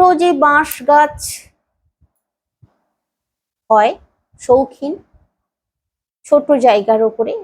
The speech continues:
এরকম ছোট, ছোট, ছোট পাত্রে একসঙ্গে গুচ্ছ বাঁশ ছোট্ট, ওইগুলো আপনারা তবু রাখতে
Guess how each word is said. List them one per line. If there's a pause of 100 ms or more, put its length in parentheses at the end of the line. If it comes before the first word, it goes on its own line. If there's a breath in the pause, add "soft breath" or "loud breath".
এরকম
ছোট, (360)
ছোট, (100)
ছোট (240)
পাত্রে (1600)
একসঙ্গে
গুচ্ছ (280)
বাঁশ (920)
ছোট্ট, (2000)
ওইগুলো (140)
আপনারা (320)
তবু
রাখতে